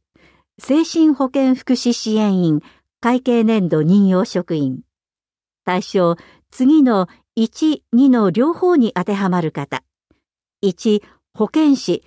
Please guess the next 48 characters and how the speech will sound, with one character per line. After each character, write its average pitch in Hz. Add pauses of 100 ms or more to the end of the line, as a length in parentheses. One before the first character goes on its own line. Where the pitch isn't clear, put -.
精 277
神 269
保 226
健 226
福 -
祉 233
士 180
の 165
資 -
格 208
が 185
あ 147
る。 - (800)
二、 202 (240)
精 302
神 311
障 294
害 277
者 175
社 190
会 269
福 -
祉 247
施 -
設 233
な 190
ど 175
で 156
実 170
務 302
経 262
験 147
が 139
あ 156
る、 147 (300)
ま 190
た 202
は 165
同 262
等 302
の 277
知 302
識 170
経 214
験 214
が 208
あ 147
る。 -